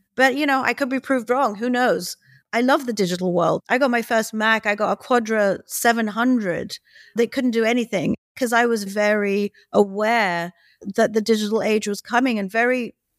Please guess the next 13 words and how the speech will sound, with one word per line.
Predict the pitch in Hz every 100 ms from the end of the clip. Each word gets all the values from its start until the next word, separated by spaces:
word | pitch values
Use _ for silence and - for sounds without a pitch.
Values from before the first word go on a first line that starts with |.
| _ -
very | 254 285
interested | 294 320 214 185 196 185
in | 175
it. | -
So | - 233
it's | 226
not | 262 294 -
that | 254
I'm | 226 233 -
anti-digital. | 262 262 - 247 214 190 190 _ _ _ _ _ _ _ 180 160 285 415 - 214 180
I'm | 190 190
very | 190 233 269 220
digital, | 175 160 156 175 156 175